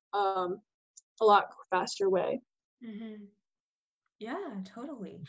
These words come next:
Speaker 2: Um, is there anything else that I missed, or do you want people to know about you?
Speaker 1: Hmm. I was thinking about this question. I don't know. <laughs>
Speaker 2: Okay, so I'm just gonna cut this
Speaker 1: Yeah.
Speaker 2: off. You don't have
Speaker 1: Okay. <laughs>
Speaker 2: Okay, cool.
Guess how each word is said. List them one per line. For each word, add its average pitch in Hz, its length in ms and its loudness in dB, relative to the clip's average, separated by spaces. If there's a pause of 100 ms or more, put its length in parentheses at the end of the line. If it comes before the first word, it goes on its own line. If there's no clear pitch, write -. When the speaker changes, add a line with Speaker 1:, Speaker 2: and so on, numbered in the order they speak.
(320)
Speaker 2:
Um, 233 400 -4
is 220 160 -10
there 320 220 -4
anything 339 460 -12
else 180 340 -10
that 208 120 -10
I 185 80 -6
missed, 180 400 -10
or 175 320 -12 (180)
do 185 100 -8
you 180 140 -6
want 175 180 -14
people 185 300 -12
to 185 140 -14
know 180 260 -8
about 226 260 -16
you? 247 380 -14 (920)
Speaker 1:
Hmm. 208 320 0 (1600)
I 247 60 6
was - 120 4
thinking 240 180 6
about 196 120 2
this 196 140 -4
question. - 440 -6
I - 40 -6
don't 359 400 2
know. 370 560 8 (440)
<laughs> - 0 - (300)
Speaker 2:
Okay, 330 300 2 (280)
so - 80 -16
I'm 208 200 -6
just 220 180 -14
gonna 190 140 -4
cut 190 200 -10
this 185 140 -14
Speaker 1:
Yeah. - 120 -6
Speaker 2:
off. - 120 -14 (460)
You 196 100 -2
don't 240 180 8
have - 20 4 (100)
Speaker 1:
Okay. 381 120 12 (220)
<laughs> - 240 4
Speaker 2:
Okay, - 300 0
cool. 202 180 0